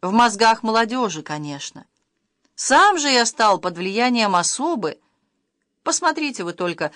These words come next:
на что я похож. Да, знаете. И оба опять замолчали. Наконец-то, Николай Аполлоныч,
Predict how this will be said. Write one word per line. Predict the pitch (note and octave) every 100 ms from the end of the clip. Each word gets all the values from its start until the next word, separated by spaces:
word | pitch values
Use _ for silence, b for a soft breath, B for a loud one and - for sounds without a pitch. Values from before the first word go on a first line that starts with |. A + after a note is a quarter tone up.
| B E3
на | E3
что | D#3 - F#3 G#3+
я | G3+
похож. | F3+ E3+ - D#3 D3+ C3+ - - _ _ _ _ _ _ _ _ _ _ _ _ _
Да, | D3 E3 E3+ E3+ E3 D#3+
знаете. | E3 D#3+ D#3 D3+ D#3 D3 - _ _ _ _ _ _ _ _ _ _ _
И | F#3
оба | E3+ D#3+ D3+ D3
опять | C#3+ E3+ G#3 - _
замолчали. | D3 E3 D#3 D3 - C#3 B2 - _ _ _ _ _ _ _ _ _ _ B B
Наконец-то, | A3 B3 C4 B3 B3 - G#3+
Николай | G#3 G3+ G3+ G3+
Аполлоныч, | G3 F#3+ G#3+ G3 -